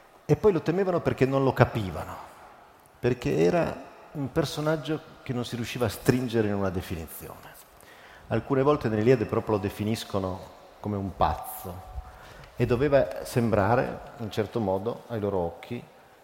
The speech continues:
qualcosa del genere. Questo è dovuto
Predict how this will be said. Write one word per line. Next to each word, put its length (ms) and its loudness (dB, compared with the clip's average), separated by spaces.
qualcosa 380 0
del 180 -4
genere. 560 -10
Questo 260 2
è 40 2
dovuto 760 2